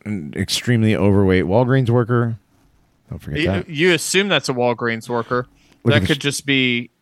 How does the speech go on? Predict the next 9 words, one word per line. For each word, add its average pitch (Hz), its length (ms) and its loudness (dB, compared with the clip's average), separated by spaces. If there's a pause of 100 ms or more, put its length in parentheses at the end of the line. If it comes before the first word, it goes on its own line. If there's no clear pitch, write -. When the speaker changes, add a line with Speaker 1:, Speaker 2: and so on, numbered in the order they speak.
Speaker 2:
uh, 107 380 -2 (180)
a 127 60 -8
Chicago 120 480 -2
resident. 107 460 -8 (500)
Speaker 1:
It's 104 160 0
white. 78 260 0 (1600)
Speaker 2:
That's 131 240 -2
not 101 160 -6
white. 98 220 -8